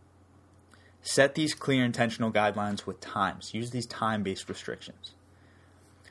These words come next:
The third restriction that you can use is location restrictions. Now, this is when you are in certain spots, you do not use your phone. You are in certain locations.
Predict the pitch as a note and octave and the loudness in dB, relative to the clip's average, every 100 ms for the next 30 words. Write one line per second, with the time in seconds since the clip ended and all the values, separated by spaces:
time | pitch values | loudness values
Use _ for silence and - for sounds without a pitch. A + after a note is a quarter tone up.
0 | - - D#3+ E3 E3 - D3+ C#3+ C3+ B2+ | -20 4 8 8 4 2 2 2 0 0
1 | A#2+ B2 A#2 A#2 A2+ A2+ - A2 F#2+ G#2+ | 0 -2 0 0 0 -4 -4 -4 -2 -2
2 | G2+ - - A2+ - F#2 F2 F2 - D#2+ | -2 -6 -2 -2 -2 -4 -4 -6 -6 -8
3 | - - - - - - - - _ - | -8 -18 -20 -20 -20 -20 -20 -20 _ -20
4 | _ _ _ - - - G2+ G#2 C3+ E3+ | _ _ _ -20 -14 0 2 4 4 4
5 | C#3+ C#3 B2+ B2 A2 G#2 - G#2 - - | 2 2 4 4 4 2 0 -4 -4 2
6 | C3 C#3+ D3+ D3+ C#3 - - A2 G2 - | 4 6 4 -4 -4 -2 4 6 6 0
7 | - - - - _ - A2 A2+ A2 G#2 | -12 -16 -20 -20 _ -10 -2 0 2 2
8 | G#2 - G#2 G2 G2 - G#2 F2+ C#2+ - | 2 0 -6 -4 -6 -2 -2 -2 -6 -6
9 | A2+ A2+ G#2 - - B2 G2 A2+ G#2 - | -2 0 -2 -2 2 2 2 -2 -2 -4
10 | G#2+ F#2+ - - - | -6 -6 -12 -16 -20